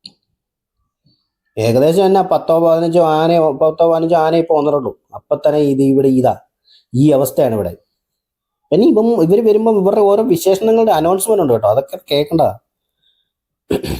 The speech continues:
ഏതൊക്കെ മെയിൻ പൂരങ്ങളാണ് എടുത്തേക്കണേ, എന്തൊക്കെയാണ് ഇവരുടെ വിശേഷങ്ങൾ, എൻ-, അങ്ങനെ ക-, എന്തൊക്കെയാ പട്ടങ്ങൾ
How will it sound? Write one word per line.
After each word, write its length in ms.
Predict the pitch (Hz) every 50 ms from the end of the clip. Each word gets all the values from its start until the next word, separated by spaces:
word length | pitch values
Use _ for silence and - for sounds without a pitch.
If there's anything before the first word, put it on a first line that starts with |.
| - 127 147 151
ഏതൊക്കെ 260 | 156 160 165 147 - 151 151
മെയിൻ 160 | 151 151 151 143
പൂരങ്ങളാണ് 420 | 139 147 147 143 143 139 135 131 131
എടുത്തേക്കണേ, 400 | 131 127 - 135 131 127 127 131 131 - _ _ _ _ _ _ _ _ _ _ _ _ _ _ _ _ _ _ _ _ _ _ _ _ _ _ _ _
എന്തൊക്കെയാണ് 540 | - 120 123 131 131 156 147 - 151 139 131 127
ഇവരുടെ 160 | 123 127 123 123
വിശേഷങ്ങൾ, 440 | 117 - 127 127 123 135 131 123 120 113 110 - - 113
എൻ-, 160 | 113 117 110 104 110 120 123
അങ്ങനെ 280 | 127 131 131 135 139 131 - - _ -
ക-, 100 | - - - 107 110 117
എന്തൊക്കെയാ 580 | 123 143 175 196 190 - - 196 - - 254 226 - -
പട്ടങ്ങൾ 340 | 139 135 - 147 156 165